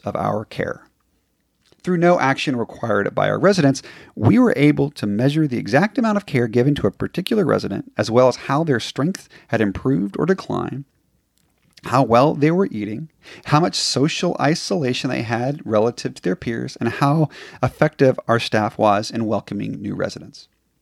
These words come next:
We also had the ability to compare how effective one of our communities was relative to another on a whole host of operational metrics, months before we ever closed our financials,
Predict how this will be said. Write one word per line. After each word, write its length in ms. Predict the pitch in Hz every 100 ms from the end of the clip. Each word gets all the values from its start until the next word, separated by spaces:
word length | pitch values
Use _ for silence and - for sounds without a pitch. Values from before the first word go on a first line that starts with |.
| _ - -
We 120 | 147 147
also 320 | 165 - 180
had 180 | 160 147
the 80 |
ability 360 | 135 131 127 131
to 100 | -
compare 420 | - 104 120 117
how 160 | 113 104
effective 460 | - 110 - 104
one 120 | 107 101
of 80 |
our 80 | 104
communities 640 | - - 160 185 131 117 - - _ _ _
was 320 | - 107 110 -
relative 580 | 98 95 107 - 107 135
to 140 | 165
another 340 | 151 208 - - _ - - -
on 80 | 185
a 60 |
whole 400 | 185 - 226 214 _ _
host 360 | 233 220 -
of 80 | 170
operational 580 | 147 143 120 120 131 127
metrics, 480 | 127 - - - - _ -
months 360 | 147 170 -
before 440 | - 139 143 131 120
we 200 | 120 -
ever 180 | 180 147
closed 380 | - 113 107 104
our 100 | 98
financials, 600 | - 98 90 - -